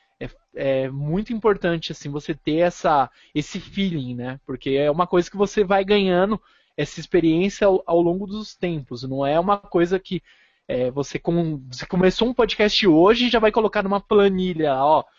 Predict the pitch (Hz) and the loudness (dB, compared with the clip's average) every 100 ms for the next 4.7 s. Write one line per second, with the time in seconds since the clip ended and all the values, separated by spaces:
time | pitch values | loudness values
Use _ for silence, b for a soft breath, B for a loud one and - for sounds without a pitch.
0 | b b - 123 - 160 185 196 190 185 | b b -10 -8 -2 2 4 4 2 0
1 | 175 170 165 - 151 180 208 214 214 _ | 0 0 -2 0 2 4 4 2 -2 _
2 | _ _ 151 147 165 170 165 160 156 147 | _ _ -8 -6 -2 0 0 0 -2 -4
3 | 156 151 151 156 135 139 127 - 143 170 | -4 -2 -4 -6 -10 -10 -10 -12 -6 -4
4 | 185 180 - - 185 139 | -4 -4 -6 -4 -4 -4